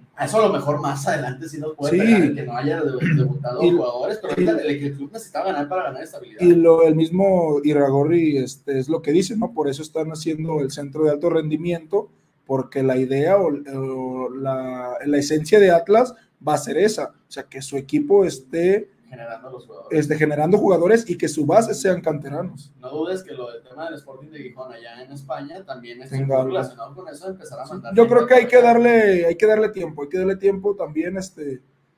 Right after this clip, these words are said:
Speaker 2: Oye, ¿qué hubieras preferido? ¿Debutar ocho morros o el
Speaker 1: Sí,
Speaker 2: bicampeón?
Speaker 1: de, de
Speaker 2: Somos
Speaker 1: eso,
Speaker 2: bicampeones.
Speaker 1: de eso vivíamos todos los años.
Speaker 2: Entonces,
Speaker 1: Entonces,
Speaker 2: creo que es algo que se va a trabajar durante el proceso, durante este tiempo, hay que darle chance y
Speaker 1: Sí, a final de cuentas eso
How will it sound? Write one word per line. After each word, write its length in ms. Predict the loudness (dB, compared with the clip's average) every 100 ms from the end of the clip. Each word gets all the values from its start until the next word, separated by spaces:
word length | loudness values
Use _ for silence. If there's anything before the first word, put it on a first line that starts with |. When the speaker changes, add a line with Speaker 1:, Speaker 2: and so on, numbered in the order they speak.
| _ _ _
Speaker 2:
Oye, 260 | 2 2 4
¿qué 60 | 4
hubieras 240 | 2 2
preferido? 640 | -2 -2 2 4 2 -4 -6
¿Debutar 640 | -6 -4 -4 0 4 4 2
ocho 260 | -4 -6
morros 480 | -4 -4 -2 -2 -4 -8
o 320 | -8 -8 -8
el 80 | -8
Speaker 1:
Sí, 60 | -8
Speaker 2:
bicampeón? 280 | -8 -8 -10
Speaker 1:
de, 40 | -4
de 60 |
Speaker 2:
Somos 200 | -2 2
Speaker 1:
eso, 20 | 0
Speaker 2:
bicampeones. 380 | 0 -6 -10 -12
Speaker 1:
de 60 | -16
eso 160 | -14
vivíamos 460 | -12 -12 -12 -14 -16
todos 180 | -14 -14
los 140 | -16
años. 300 | -20 -20 -20
Speaker 2:
Entonces, 380 | -14 -8 -6 0
Speaker 1:
Entonces, 320 | 2 4 2
Speaker 2:
creo 180 | 0 -2
que 680 | 4 4 6 4 0 -4 -10 _ _ -14
es 140 | -4
algo 180 | -2 -2
que 80 | -6
se 120 | -4
va 80 | -4
a 40 |
trabajar 460 | -2 -4 0 -2 0
durante 420 | -2 -4 -8 -6
el 120 | -6
proceso, 420 | -8 -8 -6 -4 -4
durante 420 | -4 -6 -12 -14
este 180 | -14 -12
tiempo, 500 | -6 -6 -2 0 0
hay 80 | -2
que 100 | -2
darle 220 | -2 -4
chance 460 | -6 -10 -12 -14 -12
y 160 | -14 _ _ _ _
Speaker 1:
Sí, 300 | -18 -12 -10
a 60 |
final 200 | -8 -10
de 120 | -10
cuentas 240 | -12 -16 -18
eso 200 | -18 -18